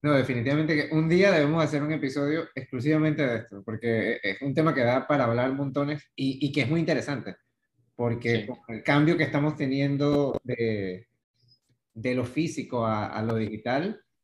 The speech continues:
Speaker 1: esa noción igual de entender a la audiencia es muy valiosa. Es como los datos de los algoritmos que, que dan las plataformas, así que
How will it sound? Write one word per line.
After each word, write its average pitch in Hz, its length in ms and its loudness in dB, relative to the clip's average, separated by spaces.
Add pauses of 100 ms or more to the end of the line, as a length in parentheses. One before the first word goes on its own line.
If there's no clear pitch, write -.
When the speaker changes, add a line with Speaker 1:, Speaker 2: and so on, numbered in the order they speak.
(240)
Speaker 1:
esa 143 260 -2
noción 151 460 -2
igual 147 260 0
de 120 60 -4
entender 110 360 -2
a 139 60 0
la 143 80 0
audiencia 127 600 -6
es 120 500 -4
muy 135 180 4
valiosa. 151 360 6
Es 117 40 -2
como 190 160 2
los 151 140 4
datos 156 340 2
de 147 80 0
los 127 80 0
algoritmos 127 480 -2
que, 110 400 -6
que 139 80 0
dan 135 140 4
las 147 80 0
plataformas, 120 600 0
así 117 140 -10
que 127 300 -2